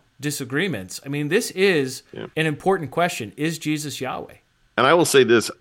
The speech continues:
Speaker 2: having watched some attorneys in action and watched other debaters, sometimes you try and lull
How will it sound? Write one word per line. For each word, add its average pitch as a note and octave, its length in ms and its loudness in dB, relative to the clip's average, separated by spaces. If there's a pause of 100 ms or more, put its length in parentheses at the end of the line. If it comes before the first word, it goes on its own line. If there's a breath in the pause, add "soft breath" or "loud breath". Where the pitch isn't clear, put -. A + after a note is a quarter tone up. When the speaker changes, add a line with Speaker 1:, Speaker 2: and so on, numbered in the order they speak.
Speaker 2:
having B2+ 460 2 (140)
watched A2+ 440 0
some A#2 140 2
attorneys A2 480 0
in G#2+ 100 -2
action G2+ 380 -4
and F2+ 140 -6
watched F#2+ 440 -2
other F#2+ 140 0
debaters, E2+ 580 -2 (440 soft breath)
sometimes F3+ 400 4
you C#3 60 -4
try C#3 140 4
and A2 120 2
lull A2+ 480 4